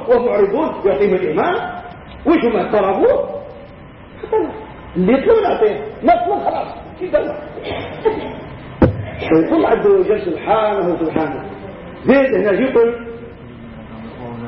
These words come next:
"أولئك الذين هداهم الله." أولئك الكمال اللي جمعوا هذه الصفات الثلاث، "أولئك الذين هداهم الله". وثم يزيد ثانية ويقول: "وأولئك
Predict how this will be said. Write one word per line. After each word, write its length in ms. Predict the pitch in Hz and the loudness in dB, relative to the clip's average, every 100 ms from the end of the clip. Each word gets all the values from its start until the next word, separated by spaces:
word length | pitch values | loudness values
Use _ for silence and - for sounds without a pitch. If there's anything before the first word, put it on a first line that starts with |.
| 117 160 | 0 4
"أولئك 840 | 185 196 262 247 226 214 262 240 | 6 6 4 4 4 4 2 0
الذين 480 | 226 208 208 311 277 330 - - - - | 2 2 2 2 2 0 -2 -8 -12 -4
هداهم 580 | - - 311 - - - | 0 4 4 4 0 -4
الله." 260 | - - - - - | -6 -10 -14 -6 0
أولئك 480 | 165 523 311 262 | 4 4 4 2
الكمال 640 | 233 - 208 220 330 302 - - - - - - 170 | 0 2 0 0 -2 -2 -4 -10 -14 -10 -10 -4 -2
اللي 200 | 196 196 | 2 4
جمعوا 220 | 254 320 226 | 4 4 4
هذه 240 | 214 208 | 4 2
الصفات 400 | 208 196 - - | 2 4 4 2
الثلاث، 440 | 226 285 - - - - - 151 | 2 4 2 0 -8 -14 -6 0
"أولئك 500 | 156 247 269 - 196 | 4 4 4 2 0
الذين 440 | 185 175 240 233 | 2 2 2 0
هداهم 540 | 143 151 226 214 160 | -2 2 2 2 0
الله". 320 | 147 147 - - - - | -4 -4 -8 -12 -16 0
وثم 380 | 226 233 349 381 | 2 4 2 2
يزيد 340 | 311 277 359 | 2 4 2
ثانية 640 | 311 320 247 226 220 - - - - - | 4 2 2 2 0 -4 -14 -18 -6 2
ويقول: 440 | 466 233 - 269 | 4 4 0 0
"وأولئك 1040 | 220 247 226 214 214 302 320 330 320 277 | 2 2 2 0 2 4 4 2 0 -2